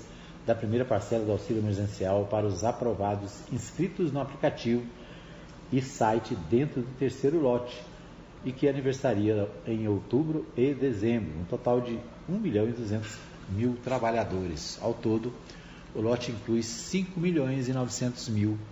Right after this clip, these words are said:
beneficiários. É isso, né? O pal-, calendário dos pagamentos emergenciais, do pagamento emergencial de seiscentos reais, né? Aquele valor que está, está sendo pago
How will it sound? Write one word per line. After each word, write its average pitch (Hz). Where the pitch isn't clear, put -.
beneficiários. 101
É 139
isso, 113
né? 123
O 101
pal-, 113
calendário 101
dos 123
pagamentos 101
emergenciais, 104
do 90
pagamento 101
emergencial 101
de 87
seiscentos 139
reais, 120
né? 120
Aquele 104
valor 98
que -
está, 104
está 104
sendo 104
pago 90